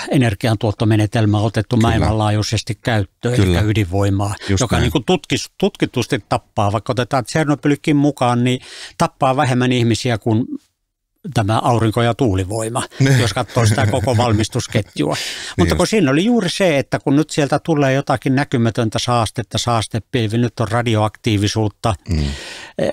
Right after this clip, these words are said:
Speaker 1: mutta jos siinä todellakin vähän sitten tekee näitä riskilaskelmia, niin, eh, se Tsernobyl, sen vaikutus eurooppalaisten terveyteen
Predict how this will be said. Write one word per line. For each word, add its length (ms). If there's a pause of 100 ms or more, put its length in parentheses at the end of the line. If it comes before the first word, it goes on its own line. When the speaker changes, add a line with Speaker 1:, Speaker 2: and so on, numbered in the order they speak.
Speaker 1:
mutta 220
jos 160
siinä 180
todellakin 460
vähän 220
sitten 200
tekee 280
näitä 240
riskilaskelmia, 1040
niin, 240
eh, 60 (160)
se 280 (840)
Tsernobyl, 680 (720)
sen 260 (160)
vaikutus 600
eurooppalaisten 880
terveyteen 760